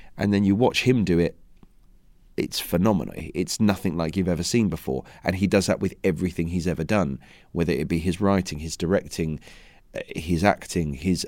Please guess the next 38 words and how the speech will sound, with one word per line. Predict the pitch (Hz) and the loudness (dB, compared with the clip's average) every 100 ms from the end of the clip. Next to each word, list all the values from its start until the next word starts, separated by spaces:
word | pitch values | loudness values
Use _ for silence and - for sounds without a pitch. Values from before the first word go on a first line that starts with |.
| - | -4
and | 82 | -2
it's | 82 - - | -2 -4 -8
what | 85 85 | -4 -2
he's | 80 85 | -2 0
done | 90 | 0
with | 85 85 | 0 4
Ghost | 98 95 | 2 2
Stories. | - 82 67 64 | 0 0 0 -4
He's | - - | -6 0
taken | 101 92 | 0 0
theatre | 85 123 120 - 80 | 2 4 4 4 0
and | 80 | 0
gone, | 82 80 - - - | 0 0 -4 -14 4
"Yeah, | 247 | 4
sure, | 202 - | 6 6
I'm | 127 | 6
gonna | 143 | 6
do | 139 147 | 6 4
a | |
play," | 139 180 131 73 - - - | 4 4 6 4 -2 -12 -4
like | 98 113 | 4 4
no | 104 107 | 6 6
one | 101 | 6
else | 113 - | 4 2
has | 90 | -4
done | - 73 | -2 -4
a | |
play | 65 80 | -2 -2
before. | 76 - - 53 50 - - - - - - - - - | -2 -4 -6 -6 -8 -16 -20 -20 -20 -20 -20 -20 -20 0
And | 92 85 | 2 2
so | - 90 | 2 2
to | 95 | 2
watch | 101 123 - | 4 4 4
him | 117 | 2
and | 104 101 | 4 4
work | 107 - | 4 2
with | - | 0
him | 147 156 185 190 | 2 2 0 -2